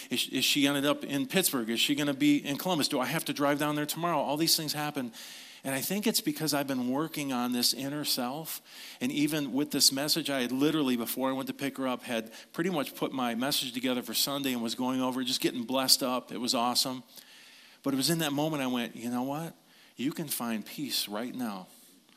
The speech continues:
right here, no matter the situation."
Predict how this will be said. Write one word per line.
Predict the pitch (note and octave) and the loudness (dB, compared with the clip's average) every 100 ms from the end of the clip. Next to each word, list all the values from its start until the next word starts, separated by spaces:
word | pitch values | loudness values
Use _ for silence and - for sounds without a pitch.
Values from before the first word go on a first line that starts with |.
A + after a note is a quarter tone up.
| _ | _
right | A2+ A#2 C3 | -4 -2 -2
here, | - C3+ G#2+ - - _ _ _ _ _ A#2 | -2 -2 -2 -8 -20 _ _ _ _ _ -2
no | |
matter | A2+ A2 | 0 0
the | G#2+ | 0
situation." | A2 A#2+ - A2+ G#2+ - | 0 0 -4 -6 -8 -10